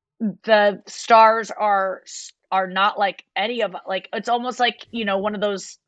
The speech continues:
like, the most horrifying picture that could ever be of me. And I was like,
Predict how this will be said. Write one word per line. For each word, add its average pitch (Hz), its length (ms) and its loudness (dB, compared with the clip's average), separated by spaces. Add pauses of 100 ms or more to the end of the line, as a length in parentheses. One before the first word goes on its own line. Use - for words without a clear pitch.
(240)
like, 202 300 -2
the 226 80 0
most 226 220 0
horrifying 220 520 6
picture 185 260 -6
that 170 120 -4
could - 140 -8
ever 170 220 -2
be 165 200 -8
of - 140 -10
me. - 220 -12
And 175 120 -2
I 170 140 6
was 180 200 -4
like, 175 300 -4